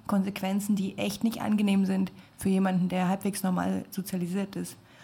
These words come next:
Und das gibt's halt eben online nicht. Also das spürt man oder man spürt es online nicht. Das heißt, wenn ich jemanden online ab-, also wenn ich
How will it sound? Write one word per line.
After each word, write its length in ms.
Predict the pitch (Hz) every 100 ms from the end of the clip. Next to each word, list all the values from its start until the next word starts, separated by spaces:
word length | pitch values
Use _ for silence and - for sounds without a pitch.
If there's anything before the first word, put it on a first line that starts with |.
| - -
Und 120 | 185
das 160 | 208 208
gibt's 280 | 254 - 214
halt 160 | 208
eben 160 | - 214
online 400 | 208 196 190 185
nicht. 360 | 180 180 - - - - - - -
Also 360 | 185 190 190 - - -
das 180 | 202 -
spürt 320 | - 262 269
man 180 | 233 214
oder 160 | 196 196
man 140 | 196
spürt 300 | 190 - 254
es 140 | 247 -
online 360 | 190 185 185 180
nicht. 340 | 175 - - - - - - - - _ - -
Das 180 | 185 196
heißt, 200 | 202 208
wenn 140 | 202
ich 140 | 208 208
jemanden 380 | 208 202 202
online 580 | - 196 208 196 196 196 - - _ _
ab-, 220 | - - - - - - _
also 320 | - 196 185 -
wenn 140 | 196
ich 180 | 196 -